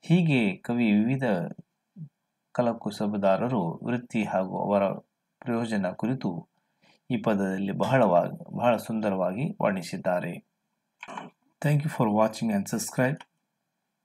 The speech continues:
ಎಕ್ಸ್‌ಪರ್ಟ್ ಕರಿಯರ್ ಅಕಾಡೆಮಿ, ಸೈನಿಕ್ ಸ್ಕೂಲ್ ಮೊದಲಿಗೆ ಹತ್ತಿರ, ತೇರಡು, ಅಭಿನಗರ, ವಿಜಯಪುರ. ಎಕ್ಸ್‌ಪರ್ಟ್ ಕರಿಯರ್ ಅಕಾಡೆಮಿ, admission open.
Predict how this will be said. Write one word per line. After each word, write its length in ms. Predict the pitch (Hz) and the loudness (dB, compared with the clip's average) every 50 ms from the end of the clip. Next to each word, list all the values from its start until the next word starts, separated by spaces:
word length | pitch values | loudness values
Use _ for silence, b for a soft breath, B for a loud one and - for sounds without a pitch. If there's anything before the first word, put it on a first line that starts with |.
| _ _ _ _ _ _ - - | _ _ _ _ _ _ -12 -8
ಎಕ್ಸ್‌ಪರ್ಟ್ 400 | - 101 - - - 160 151 143 | -8 -8 -8 -4 -2 -2 -2 0
ಕರಿಯರ್ 260 | - - 104 104 104 | -2 -4 -4 -2 -2
ಅಕಾಡೆಮಿ, 300 | 101 - 98 95 95 101 | -2 -2 -2 -2 -2 -4
ಸೈನಿಕ್ 340 | 101 - - 139 143 151 156 | -6 -4 -2 0 0 0 0
ಸ್ಕೂಲ್ 200 | - - 165 147 | 0 0 0 0
ಮೊದಲಿಗೆ 360 | 131 113 104 98 98 101 101 | 0 0 -2 -2 -2 -2 -2
ಹತ್ತಿರ, 340 | 101 - - - - - - | -2 -4 -4 -6 -4 -2 -4
ತೇರಡು, 380 | - - - 104 98 95 92 92 | -2 -2 -4 -4 -4 -4 -4 -4
ಅಭಿನಗರ, 440 | 95 95 98 98 92 90 90 98 101 | -4 -4 -4 -4 -4 -6 -6 -6 -8
ವಿಜಯಪುರ. 560 | 92 85 - - - - - - - - - - _ _ _ _ - - | -6 -8 -8 -6 -8 -8 -8 -8 -10 -10 -10 -12 _ _ _ _ -20 -16
ಎಕ್ಸ್‌ಪರ್ಟ್ 320 | - - - 117 101 - | -14 -8 -6 -6 -8 -6
ಕರಿಯರ್ 260 | - - - - - | -8 -8 -8 -8 -10
ಅಕಾಡೆಮಿ, 360 | - 107 104 120 131 151 170 202 - _ _ _ _ _ - | -8 -6 -4 -2 -2 -2 -2 -4 -6 _ _ _ _ _ -8
admission 360 | - 98 98 101 - - 104 113 | -6 -6 -6 -6 -6 -6 -4 -2
open. 320 | 151 165 165 - 92 82 | -4 -4 -2 -4 -4 -4